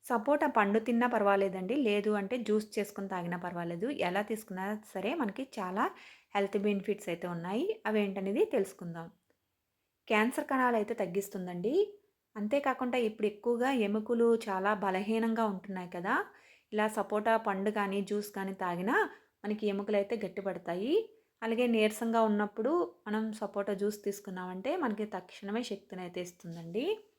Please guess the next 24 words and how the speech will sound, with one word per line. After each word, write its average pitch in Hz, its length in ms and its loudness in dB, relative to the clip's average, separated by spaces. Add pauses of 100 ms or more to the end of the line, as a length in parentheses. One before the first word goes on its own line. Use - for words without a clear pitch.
(480)
అలాగే 208 280 4
ఎక్కువగా 233 540 4
బాధించేది 208 680 0
గ్యాస్ట్రిక్ 196 640 -4
ప్రాబ్లం 180 400 0
అండి. 185 260 2
గ్యాస్ట్రిక్, 185 580 -6
మలబద్ధకాన్ని 175 760 -6
కూడా, 185 220 0 (640)
ఆ, 190 80 -4 (280)
ఇది 196 300 0
సపోటా 196 400 0
తీసుకోవడం 180 460 -6
వల్ల 175 220 -4
మనకి 226 320 0
నివారిస్తుంది. 165 800 -4 (1000)
అంతేకాకుండా 208 720 2 (500)
చాలామందికి 220 560 2
ఎక్కువగా 220 380 2
జుట్టు 196 300 -4
అయితే 226 200 2
ఊడిపోతూ 190 540 0
ఉంది 180 240 -6
కదా, 185 260 -2